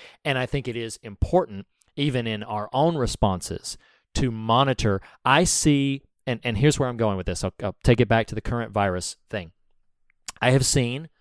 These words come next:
uh, I haven't seen it be blatant yet, but I have seen it edge up to, um, like, when someone who has, uh, committed tremendous wrongdoing, uh, in their own personal lives, um, and then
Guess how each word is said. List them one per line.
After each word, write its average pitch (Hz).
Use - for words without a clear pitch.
uh, 131
I 123
haven't 160
seen 190
it 180
be 165
blatant 123
yet, 107
but 107
I 104
have 95
seen 131
it 135
edge 131
up 117
to, 101
um, 101
like, 110
when 135
someone 127
who 117
has, 107
uh, 101
committed 113
tremendous 113
wrongdoing, 113
uh, 107
in 113
their 107
own 113
personal 113
lives, 110
um, 104
and 110
then 107